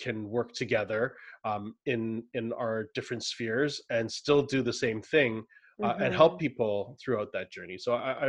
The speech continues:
Speaker 1: really think that you should be, uh, super happy, um, that, that, um, you know, you're on that path.
Speaker 2: Thanks, man. And I'll say it's respect more than reservation, you know, a,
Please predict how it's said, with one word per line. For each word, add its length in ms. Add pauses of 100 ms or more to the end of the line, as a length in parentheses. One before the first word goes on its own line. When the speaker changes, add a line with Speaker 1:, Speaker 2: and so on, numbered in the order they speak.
Speaker 1:
really 280
think 260 (360)
that 160 (160)
you 140
should 200
be, 240 (380)
uh, 240
super 400
happy, 520 (200)
um, 260 (220)
that, 240 (240)
that, 180 (200)
um, 360 (100)
you 120
know, 60
you're 220
on 100
that 180
path. 260 (760)
Speaker 2:
Thanks, 220
man. 200 (300)
And 120
I'll 100
say 360
it's 180
respect 420
more 200
than 100
reservation, 580
you 80
know, 240
a, 220